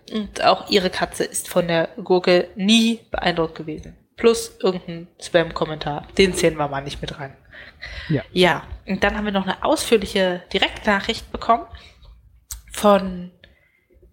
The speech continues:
Speaker 1: B E null acht null sieben. Bi-, ach, das ist immer, ich fühle mich immer, als würde ich diese Namen verwursten. Es tut mir jetzt schon leid. Ähm,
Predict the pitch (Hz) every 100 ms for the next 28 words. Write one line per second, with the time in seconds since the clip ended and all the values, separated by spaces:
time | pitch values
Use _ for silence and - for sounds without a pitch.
0 | _ _ - 214 - 208 214 214 - 233
1 | 202 - 196 - 214 190 - 220 - 269
2 | 269 - _ _ 233 233 247 - _ _
3 | - 190 - - - - - 185 - _
4 | _ - - - 262 269 - 214 220 208
5 | - 190 - - 175 175 190 190 208 180
6 | 175 - - - - - - 170 160 -
7 | - 196 151 - - - - - - -
8 | - - - - 208 202 196 190 190 185